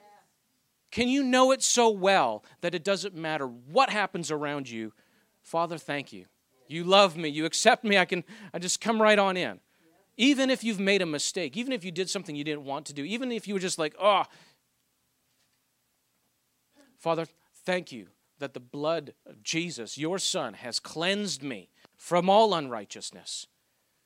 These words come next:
Do you know that? Yeah. Hallelujah. Do you belong in the kingdom of darkness? Is that your kingdom? No. Is that the one that you're in? There's only two, by the way. There's no third option there. There's no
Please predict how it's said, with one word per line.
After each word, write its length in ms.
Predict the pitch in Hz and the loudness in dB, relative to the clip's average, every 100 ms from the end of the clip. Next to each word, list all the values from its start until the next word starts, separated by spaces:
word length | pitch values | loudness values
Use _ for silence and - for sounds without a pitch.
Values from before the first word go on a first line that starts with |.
| _ _ _ _ _ _ - | _ _ _ _ _ _ -10
Do 80 | |
you 20 | 156 | -6
know 160 | 170 | -4
that? 240 | 196 247 240 _ _ _ _ _ _ _ | -4 -6 -10 _ _ _ _ _ _ _
Yeah. 60 | _ _ _ _ _ _ _ | _ _ _ _ _ _ _
Hallelujah. 800 | - 147 151 147 143 120 90 87 _ _ _ _ _ _ _ _ _ _ _ _ _ - | -4 -2 0 -2 -4 -6 -10 -18 _ _ _ _ _ _ _ _ _ _ _ _ _ -10
Do 120 | 180 | -4
you 80 | 220 | 0
belong 340 | 233 226 233 | 2 4 2
in 80 | 233 | 2
the 80 | 214 | 0
kingdom 320 | 226 226 220 | 0 0 -2
of 160 | 190 156 | -4 4
darkness? 420 | 214 208 214 196 | 4 4 -2 -4
Is 100 | 160 | 0
that 120 | 190 | 0
your 140 | 190 | 0
kingdom? 460 | 180 202 170 107 98 _ _ | -2 -2 -2 -4 -8 _ _
No. 80 | _ _ - | _ _ -8
Is 100 | 131 | -2
that 120 | 175 | 0
the 60 | 190 | 2
one 140 | 196 | 0
that 160 | 185 190 | 0 0
you're 120 | 196 | 0
in? 240 | 196 214 - _ _ - | 0 -4 -12 _ _ -8
There's 140 | 165 | 0
only 200 | 214 196 | 2 2
two, 220 | 156 190 156 | 0 0 4
by 160 | 123 | 2
the 60 | 117 | 2
way. 180 | 117 113 | 0 0
There's 220 | 123 123 | -2 -4
no 160 | 135 127 | -2 -2
third 320 | - 139 127 | -2 -2 0
option 460 | 117 - - 123 | 0 -2 -8 -8
there. 200 | 123 120 | -6 -8
There's 180 | 127 117 | -8 -8
no 220 | 131 127 | -6 -8